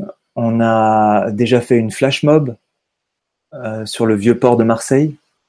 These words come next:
On a déjà fait, euh,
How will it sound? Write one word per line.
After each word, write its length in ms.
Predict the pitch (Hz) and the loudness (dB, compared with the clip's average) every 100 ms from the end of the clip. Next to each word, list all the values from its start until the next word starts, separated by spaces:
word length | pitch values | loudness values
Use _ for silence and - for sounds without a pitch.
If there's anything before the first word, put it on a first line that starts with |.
| _ _ _ _ _ _ _ _ _ _ | _ _ _ _ _ _ _ _ _ _
On 280 | 120 120 117 | 0 2 4
a 680 | 117 113 113 113 110 107 104 | 4 4 4 4 4 4 2
déjà 360 | 101 117 120 117 | 0 0 0 0
fait, 340 | - 123 120 | 0 2 4
euh, 800 | 113 110 104 101 104 98 - | 2 0 -2 -2 -2 -4 -6